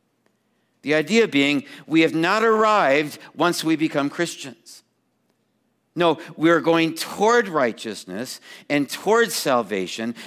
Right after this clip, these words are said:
because it's a lifelong process. This, uh, among other places in Scripture, is where we get the saying that we're saved from the penalty of sin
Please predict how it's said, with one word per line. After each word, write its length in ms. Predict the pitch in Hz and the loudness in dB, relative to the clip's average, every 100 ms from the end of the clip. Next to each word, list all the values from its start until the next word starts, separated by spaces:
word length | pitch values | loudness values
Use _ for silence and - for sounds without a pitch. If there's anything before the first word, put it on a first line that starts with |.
| - | -6
because 340 | 151 160 156 | -4 0 0
it's 180 | 151 - | -2 -4
a 60 | 143 | -6
lifelong 1040 | 135 151 175 196 - 151 160 160 160 139 _ _ _ | -2 0 0 -2 -4 0 2 2 0 -8 _ _ _
process. 880 | - 120 117 - 90 - - - - _ _ _ _ _ _ _ _ _ _ _ _ _ _ | -6 -6 -4 -8 -14 -16 -14 -14 -16 _ _ _ _ _ _ _ _ _ _ _ _ _ _
This, 240 | 151 - | -4 0
uh, 140 | 147 123 | 0 0
among 300 | 131 131 127 - _ | 0 -2 -2 -8 _
other 240 | - 165 | 0 0
places 460 | 156 151 151 147 131 | -2 -4 -4 -6 -10
in 80 | 139 | -12
Scripture, 420 | - 156 - 113 | -8 -8 -6 -8
is 100 | 104 | -6
where 160 | 120 123 | -4 -4
we 120 | 127 | -4
get 180 | 127 117 | -6 -8
the 60 | |
saying 420 | - 135 123 123 - - - | -6 -4 -2 -4 -8 -14 -10
that 80 | |
we're 160 | 117 123 | -6 -6
saved 380 | - 147 151 - | -4 0 0 -2
from 160 | 139 | -6
the 100 | 131 | -6
penalty 640 | - - 151 165 160 165 160 | -8 -6 -2 0 0 2 2
of 120 | 147 | 0
sin 480 | - 151 151 156 | -4 -2 -2 -4